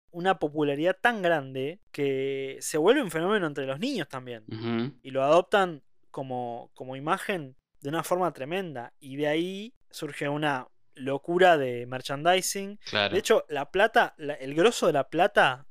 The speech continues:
Speaker 1: que hizo Matt Groening con los Simpsons fue por el merchandising,
Speaker 2: Claro,
Speaker 1: porque él
Speaker 2: a lo George Lucas.
Speaker 1: Sí, exactamente. O sea, el acuerdo que hizo más jugoso con Fox fue por el merchandising.
Speaker 2: Ujú.
Speaker 1: Fox pensando que <laughs> tampoco iba a ser tan grosso.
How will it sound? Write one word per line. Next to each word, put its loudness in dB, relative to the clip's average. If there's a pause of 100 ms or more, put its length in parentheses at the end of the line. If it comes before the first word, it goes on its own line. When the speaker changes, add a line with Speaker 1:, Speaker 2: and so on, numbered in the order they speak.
(140)
Speaker 1:
que -6
hizo 0
Matt -4
Groening -2 (360)
con -6
los -6
Simpsons -2
fue 4
por 0
el -6
merchandising, -2
Speaker 2:
Claro, -4
Speaker 1:
porque -4
él 0
Speaker 2:
a 0
lo 0
George 2
Lucas. -2 (160)
Speaker 1:
Sí, 4
exactamente. -2 (280)
O -4
sea, 4 (100)
el -2
acuerdo 8
que 2
hizo 4 (120)
más 2
jugoso 2
con -10
Fox -2 (260)
fue -2
por 4
el -2
merchandising. 0 (260)
Speaker 2:
Ujú. -8
Speaker 1:
Fox 4
pensando 2
que 2
<laughs> -4 (100)
tampoco 0
iba 8
a 4
ser -2
tan 0
grosso. 4